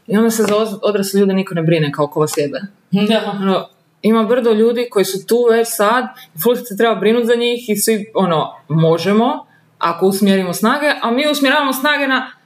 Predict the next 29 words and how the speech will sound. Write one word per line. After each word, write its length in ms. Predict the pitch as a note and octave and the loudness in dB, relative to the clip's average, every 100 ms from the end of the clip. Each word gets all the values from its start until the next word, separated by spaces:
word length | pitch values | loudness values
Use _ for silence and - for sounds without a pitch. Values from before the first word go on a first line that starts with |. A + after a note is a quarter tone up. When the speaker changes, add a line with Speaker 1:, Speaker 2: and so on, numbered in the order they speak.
| _ - | _ 0
Speaker 1:
nerođenu 600 | G#3+ G#3+ A3 A#3+ A#3 G3+ | 2 4 2 0 -2 0
djecu 460 | G3+ G3+ G3 - F#3+ | 2 0 -2 -2 0
i 100 | E3+ | 0
tako, 300 | E3+ C3 - | -2 -4 -4
mislim, 280 | E3+ D#3+ D#3 | -6 -2 -2
sad 180 | D3 D#3 | -2 -4
serem 420 | - E3+ D3 C#3+ D3 _ - _ D3+ - | -2 -2 -2 -6 -10 _ -20 _ -6 0
u 160 | E3+ | 4
ovom 240 | E3+ F#3+ G#3+ | 4 2 0
kontekstu, 420 | A#3 A#3 A3+ A3 | 0 0 -2 -2
ali 120 | G3 F#3+ | -2 -4
ima 260 | - C4 G#3+ | -2 0 0
takvih 340 | G3 G#3 G3+ G3 | 0 -2 -2 -6
scenarija 680 | - F#3+ F#3 E3 D3+ D3 - | -2 0 0 0 0 -2 -4
posvuda, 560 | - F3 G3+ F3+ A#2+ E2+ | -2 0 2 0 0 -10
ono. 240 | - - G3 - _ _ _ _ _ _ _ _ | -10 -10 -10 -14 _ _ _ _ _ _ _ _
Kao, 220 | - D#3+ D3+ | -4 0 2
Speaker 2:
Da. 160 | F#3+ | 0
Speaker 1:
kako 280 | G3 G3+ - | -2 -2 2
odlučuje 640 | A#3 F3+ F3+ E3 E3+ D3 C#3+ | 2 2 0 0 0 0 -2
di 200 | D3 E3 | -4 -4
će 140 | D#3 | -4
se 120 | - | -2
usmjeriti 520 | D#3+ D#3+ D#3+ D3 C#3+ | -2 0 0 0 -2
energija 360 | D3+ D3+ C#3+ C#3 | -2 -2 -2 -2
da 120 | C#3 | -2
se 160 | C#3+ D3+ | -4 -4
nešto, 600 | D3 C#3+ - D3 D3 C#3+ | -4 -6 -4 -4 -2 -6
e, 120 | - | -12